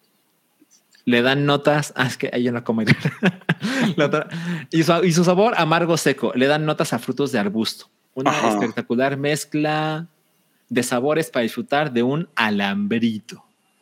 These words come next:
Speaker 2: Muy bien, muy bien.
Speaker 1: Y
Speaker 2: Disculpen a Salchi,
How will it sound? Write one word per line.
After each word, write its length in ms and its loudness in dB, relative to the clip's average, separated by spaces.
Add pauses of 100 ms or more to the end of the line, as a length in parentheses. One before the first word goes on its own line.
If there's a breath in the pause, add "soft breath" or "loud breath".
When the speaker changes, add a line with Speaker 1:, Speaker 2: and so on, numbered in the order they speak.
(180)
Speaker 2:
Muy 140 6
bien, 400 2
muy 180 4
bien. 280 0 (420 loud breath)
Speaker 1:
Y 220 0
Speaker 2:
Disculpen 440 4
a 40 4
Salchi, 480 2